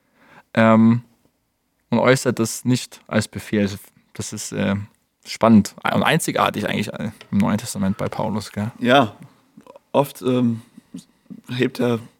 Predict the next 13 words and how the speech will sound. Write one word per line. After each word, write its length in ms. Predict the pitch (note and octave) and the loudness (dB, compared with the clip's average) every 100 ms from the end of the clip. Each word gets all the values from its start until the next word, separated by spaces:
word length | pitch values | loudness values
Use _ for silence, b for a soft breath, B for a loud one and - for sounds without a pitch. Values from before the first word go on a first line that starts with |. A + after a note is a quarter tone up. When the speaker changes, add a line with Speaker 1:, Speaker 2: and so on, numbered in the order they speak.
| _ | _
Speaker 2:
sehr 200 | C#3+ C3 | -4 -4
stark 320 | - B2 - | 0 -2 -2
hervor, 480 | A#3 - A2+ A#2 C3 _ _ _ | -6 -4 -2 0 -4 _ _ _
was 160 | - B2 | -14 -10
er 120 | A#2+ | -6
wirklich 340 | A2+ B2 - _ _ | -6 -6 -10 _ _
gerne 220 | - C3 | -10 -6
hätte. 300 | A2+ - A#2 - _ _ B | -6 -8 -10 -12 _ _ B
<laughs> 400 | D3 - - - | -10 -10 -16 0
Speaker 1:
Und 100 | A#2+ | 6
wir 120 | C#3 D#3 | 8 10
wünschen 300 | F#3 F3 C#3+ | 8 6 0
uns, 420 | D#3+ D3 - | 4 4 0